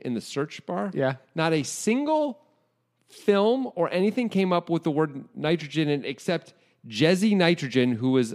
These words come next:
Speaker 1: a person on the crew of something in twenty seventeen.
Speaker 2: Huh.
Speaker 1: That's, at least for the first ten results, it's just people whose names are sort of spelled like nitrogen.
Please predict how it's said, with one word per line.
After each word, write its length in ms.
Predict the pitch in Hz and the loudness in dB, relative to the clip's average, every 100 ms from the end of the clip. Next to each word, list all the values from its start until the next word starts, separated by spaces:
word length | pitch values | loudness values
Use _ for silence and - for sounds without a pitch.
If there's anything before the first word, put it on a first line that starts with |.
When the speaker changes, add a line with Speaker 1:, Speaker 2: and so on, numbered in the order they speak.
| - | -8
Speaker 1:
a 60 | |
person 360 | - 139 - 139 | -4 -2 -2 -4
on 360 | - 117 120 - - | -4 -6 -6 -10 -18
the 360 | 95 107 107 110 | -18 -12 -8 -8
crew 340 | - 143 139 | -6 -2 0
of 120 | 117 - | 0 -2
something 360 | 107 95 104 | -6 -6 -6
in 100 | 87 | -6
twenty 240 | 82 101 98 | -8 -10 -10
seventeen. 580 | - 90 85 98 87 - _ _ _ _ _ _ _ _ | -10 -10 -10 -10 -10 -10 _ _ _ _ _ _ _ _
Speaker 2:
Huh. 200 | 180 170 - _ _ | 0 0 -2 _ _
Speaker 1:
That's, 320 | 160 170 - 185 | -2 -2 -4 -4
at 120 | 160 | 0
least 180 | 185 190 | 0 0
for 80 | 196 | -2
the 80 | 151 | -2
first 260 | 180 165 - | 0 -2 0
ten 140 | 165 | 0
results, 400 | 156 127 135 110 | 0 0 0 0
it's 120 | 120 | -4
just 180 | - 143 | -6 -6
people 280 | - 165 160 | -4 -4 -2
whose 180 | 139 117 | -4 -2
names 280 | 143 143 - _ - | -2 -2 -8 _ -8
are 80 | 123 | -4
sort 220 | 156 139 | -2 -2
of 80 | 117 | -4
spelled 340 | - 131 127 | -2 -2 0
like 160 | 113 110 | -2 -2
nitrogen. 440 | 113 101 90 85 | -4 -6 -10 -10